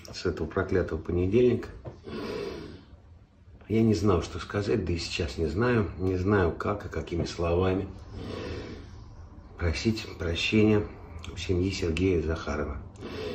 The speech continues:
Но я всё равно прошу. Хотя знаю, что не простят. Я, конечно, помогу им всеми средствами, если примут. И если поймут, ну, может быть, потом,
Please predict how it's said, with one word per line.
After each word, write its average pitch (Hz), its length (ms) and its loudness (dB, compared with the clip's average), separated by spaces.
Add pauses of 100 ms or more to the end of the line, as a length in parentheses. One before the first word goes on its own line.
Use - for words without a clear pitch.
(640)
Но 104 80 6
я 107 100 10
всё 107 180 0
равно 107 200 6
прошу. - 440 0 (1900)
Хотя 123 340 0
знаю, 110 220 4
что - 180 -2
не 98 160 6
простят. - 540 -4 (1500)
Я, 107 260 4 (300)
конечно, 107 400 2
помогу 92 500 4
им 73 220 -2 (600)
всеми 101 300 2
средствами, 82 560 2
если 90 240 -2
примут. 82 460 -6 (720)
И 98 80 6
если 104 260 6
поймут, 101 540 6
ну, - 80 0
может 92 180 2
быть, 85 160 0
потом, 90 540 2